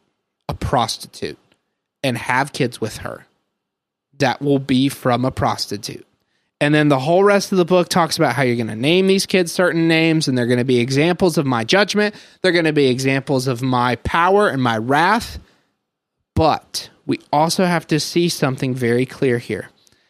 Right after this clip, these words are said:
We see some personification here, right? Hosea is the perfect example of who Jesus is.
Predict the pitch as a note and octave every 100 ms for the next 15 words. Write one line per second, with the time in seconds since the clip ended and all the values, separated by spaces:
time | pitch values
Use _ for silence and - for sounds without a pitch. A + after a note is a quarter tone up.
0 | _ _ - C3 - E3+ E3+ G3+ F#3+ G3
1 | - D#3+ D#3 - D3+ E3+ E3+ C#3+ B2 B2
2 | G#2 A2 D#3 - _ _ _ _ _ _
3 | _ _ _ - - _ - F#3+ E3 D#3+
4 | F#3 A#3+ - F3 E3+ D#3+ D#3 C#3 B2+ B2+
5 | C3+ C3+ A2 - A#2 A2 A2 G#2+ - -
6 | -